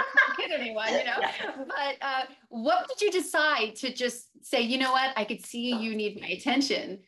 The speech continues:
Speaker 1: so I'm gonna give it to you." And it's just really great the way that you handle it, because if they're P M E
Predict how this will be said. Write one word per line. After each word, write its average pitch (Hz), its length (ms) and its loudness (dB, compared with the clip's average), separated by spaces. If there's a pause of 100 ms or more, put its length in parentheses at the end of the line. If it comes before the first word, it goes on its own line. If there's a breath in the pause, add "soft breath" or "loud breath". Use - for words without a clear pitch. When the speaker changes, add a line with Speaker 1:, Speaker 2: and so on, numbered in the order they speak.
Speaker 1:
so 240 180 2
I'm 208 160 4
gonna 208 200 0
give 214 180 -2
it 214 160 -4
to 220 80 -6
you." 170 480 -6 (240 soft breath)
And 226 100 4
it's 226 120 2
just - 180 -4
really 262 240 4
great 254 260 0
the 220 80 0
way 214 140 6
that 208 160 0
you 175 80 -4
handle 233 420 0
it, - 160 -2
because 269 240 2
if - 80 0
they're 523 220 4
P 294 260 4
M 214 60 4
E 139 300 -8